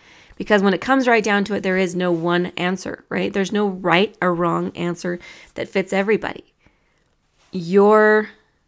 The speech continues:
path is gonna be your own, and it's gonna be different from everybody else's. And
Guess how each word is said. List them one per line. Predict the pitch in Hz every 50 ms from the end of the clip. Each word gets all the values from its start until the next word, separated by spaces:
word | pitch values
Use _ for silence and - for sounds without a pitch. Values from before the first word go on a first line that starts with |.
| _ _ _ _ -
path | - - 170 165 180 240 311 302 - _
is | - 196 175
gonna | - - 196 185 185
be | 175 185 180 175 170
your | 170 175 170 165
own, | 160 160 160 180 220
and | 262 - - - - _ _ -
it's | 170 - -
gonna | 208 196
be | 180 170 170
different | 170 170 165 - 190 180 -
from | - 180 170
everybody | 170 165 170 170 165 180 170 170 170
else's. | 165 170 165 - 214 240 254 - - - _ _ _ _ _ _ _ _ _ _ _ -
And | 208 214 214 220 220 220 226 226 220 -